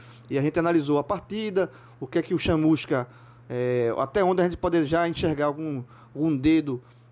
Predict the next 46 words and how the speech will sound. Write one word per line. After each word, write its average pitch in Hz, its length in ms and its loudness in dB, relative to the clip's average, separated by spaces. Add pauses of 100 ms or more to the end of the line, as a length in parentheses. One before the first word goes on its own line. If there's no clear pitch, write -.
do 190 200 -2
treinador 170 340 -2
nessa 151 200 0
vitória. 175 600 0 (320)
É, 123 180 -6
a, 127 60 -2 (200)
a 143 40 -4
gente 160 160 -4
falou 185 220 0
também 165 420 2 (300)
do 151 100 -2
C 190 140 -2
S 170 260 -2
A, 185 160 0
né? 160 160 -2
O 156 80 -6
C - 120 -2
S 151 140 0
A 156 60 0
que 147 140 -10
vinha 156 120 -4
de 156 80 -6
três, 175 460 0 (580)
é, 127 380 0
triunfos 165 400 2
consecutivos 147 680 -4
e 147 100 -4
foi 131 360 -2 (280)
essa 120 160 -2
sequ-, 147 340 0
essa 127 140 -2
sequência 147 440 -2
positiva 147 380 -2
do 135 60 -6
C - 120 0
S 143 180 0
A 135 40 -2
foi 151 160 -2
quebrada 135 420 0
justamente 156 360 -4
pelo 170 200 0
Náutico. 170 380 -2 (480)
É, 117 160 -8
então 117 200 -4
a 147 40 2
gente 156 260 0